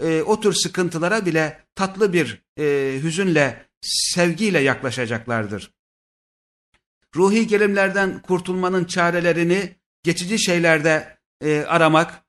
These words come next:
e, kafirlere has, e, özelliktir. Bunlar maddi özellikler insana ebedi teminat veremez, insandaki sonsuzluk duygusunu tatmin edemez.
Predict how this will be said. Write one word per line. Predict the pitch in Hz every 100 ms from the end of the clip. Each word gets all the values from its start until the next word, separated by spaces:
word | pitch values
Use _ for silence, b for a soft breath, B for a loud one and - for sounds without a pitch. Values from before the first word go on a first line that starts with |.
| _
e, | 143 143
kafirlere | 139 165 156 165 156 165
has, | 131 131 - - -
e, |
özelliktir. | 135 127 123 147 139 123 117 - 113 - _ _ 185
Bunlar | 214 190 185 - - _ -
maddi | 196 180 214 196 170
özellikler | 175 175 170 165 165 156 151 - _ _ _ 190
insana | 202 208 202 196
ebedi | 180 190 190 180
teminat | 180 165 165 156 -
veremez, | 143 135 123 113 - - _ 202
insandaki | 202 208 202 196 190
sonsuzluk | 185 185 180 175 175 185 170
duygusunu | 160 151 147 165 151
tatmin | 147 - 143
edemez. | 131 127 117 107 -